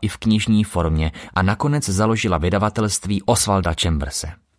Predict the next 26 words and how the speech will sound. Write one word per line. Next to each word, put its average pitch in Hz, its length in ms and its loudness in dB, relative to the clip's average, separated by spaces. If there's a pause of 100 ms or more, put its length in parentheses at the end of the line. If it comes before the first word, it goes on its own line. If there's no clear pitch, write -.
(280)
Zemřela 113 460 2
v 123 80 0
roce 135 220 0
devatenáct 120 440 2
set 120 120 -2
šedesát 110 540 0
šest - 380 -2
s - 140 0
vědomím, 117 600 4 (240)
že 98 120 0
splnila 110 480 2
službu, 101 520 0
kterou 98 360 0 (100)
jí 92 140 2
Bůh 90 400 0
svěřil. 76 580 -2 (680)
Vydavatelství 98 840 2
Oswald 98 520 0
Chambers 107 500 2 (340)
se - 180 0
snaží 135 400 0
v - 80 -8
této 120 280 0
službě 120 360 -2
pokračovat 110 640 0
dodnes. 82 640 -2